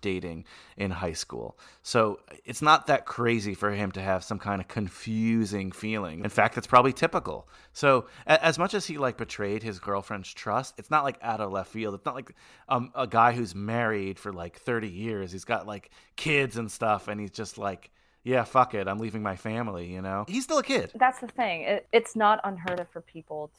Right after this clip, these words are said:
Speaker 2: to the wandering eye.
Speaker 1: Of
Speaker 2: It's
Speaker 1: course.
Speaker 2: re-, it's not at all. It's just how they come back from it.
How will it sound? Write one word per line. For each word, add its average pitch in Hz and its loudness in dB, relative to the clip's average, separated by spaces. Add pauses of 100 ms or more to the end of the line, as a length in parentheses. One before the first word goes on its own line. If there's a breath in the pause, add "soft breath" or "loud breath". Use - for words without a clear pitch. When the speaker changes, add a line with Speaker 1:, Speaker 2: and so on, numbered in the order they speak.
Speaker 2:
to 147 -8 (300)
the 160 0
wandering 131 -8
eye. 117 -8 (680)
Speaker 1:
Of 185 -6
Speaker 2:
It's 175 -10
Speaker 1:
course. 269 -4 (160)
Speaker 2:
re-, 208 2
it's - -10
not 175 -2
at 160 -8
all. - -8 (280 soft breath)
It's 190 -6
just 180 -6
how 160 -2 (460)
they 165 0
come 156 -12
back 147 -6 (120)
from 131 -8
it. - -14